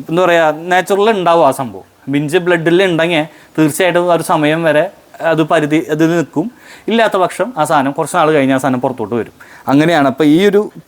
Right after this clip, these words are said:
ഇപ്പോഴാണ് അവൻ്റെ ഈ ഒരു മിഞ്ച് വൈറസ് പുറത്തേക്ക് എത്തിയത്. അപ്പോൾ കറക്റ്റ് ഇപ്പോൾ നമ്മൾ ട്രീറ്റ്മെൻറ്റ് ചെയ്തുകൊണ്ടിരിക്കുന്നത്. ഇപ്പം ഇങ്ങനെ അല്ലായിരുന്നു, ഇത് നല്ല റെഡിഷ് കളറായിട്ടാണ് ഉണ്ടായിരുന്നത്. പിന്നെ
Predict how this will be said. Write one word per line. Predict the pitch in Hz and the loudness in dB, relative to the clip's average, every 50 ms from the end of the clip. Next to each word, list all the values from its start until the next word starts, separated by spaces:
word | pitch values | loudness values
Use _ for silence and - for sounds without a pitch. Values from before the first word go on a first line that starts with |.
| - 170 | -8 -8
ഇപ്പോഴാണ് | - - 180 196 180 156 147 147 165 185 - 160 | -4 -2 0 2 2 2 2 2 0 0 0 0
അവൻ്റെ | 156 156 156 156 160 | 0 2 2 2 2
ഈ | 160 | 2
ഒരു | 160 160 156 | 2 2 0
മിഞ്ച് | 156 156 143 180 180 175 | -2 -2 0 0 2 2
വൈറസ് | 151 139 123 127 - 160 143 | 2 2 0 -2 -6 -4 -4
പുറത്തേക്ക് | 156 131 - - 131 123 139 123 | -4 -4 -2 -4 -2 -2 -2 -4
എത്തിയത്. | - - 101 95 95 123 - _ - - - - - | -4 -8 -10 -8 -8 -10 -10 _ -20 -20 -20 -10 -6
അപ്പോൾ | - 147 - 151 | -6 -4 -2 0
കറക്റ്റ് | 143 151 - - 175 | -2 -2 -2 -4 -4
ഇപ്പോൾ | 165 185 190 | -2 0 0
നമ്മൾ | 185 175 180 170 175 | 0 0 -2 -2 0
ട്രീറ്റ്മെൻറ്റ് | 175 165 147 135 151 151 160 160 - | 0 -2 0 0 -2 -4 -2 -2 0
ചെയ്തുകൊണ്ടിരിക്കുന്നത്. | 190 156 156 156 170 160 156 147 135 | 2 2 2 2 2 2 2 0 0
ഇപ്പം | - 170 170 | 0 0 2
ഇങ്ങനെ | 170 165 185 214 196 | 2 4 4 4 4
അല്ലായിരുന്നു, | 175 165 165 160 156 160 190 220 254 - - | 4 4 4 4 2 2 0 0 -2 -2 -6
ഇത് | 147 151 170 | -6 -4 -2
നല്ല | 170 175 175 170 170 | 0 0 2 2 0
റെഡിഷ് | 160 160 151 151 156 190 190 - 233 220 | 0 -2 -4 -4 -4 -2 -2 0 0 2
കളറായിട്ടാണ് | 208 180 170 170 170 165 156 165 160 156 156 156 147 | 2 2 4 4 2 2 2 2 0 0 0 0 0
ഉണ്ടായിരുന്നത്. | 131 123 113 107 104 - - _ _ - - - - - _ | 0 -2 -2 -2 -4 -10 -16 _ _ -20 -20 -20 -20 -14 _
പിന്നെ | - 143 147 | -6 -6 -4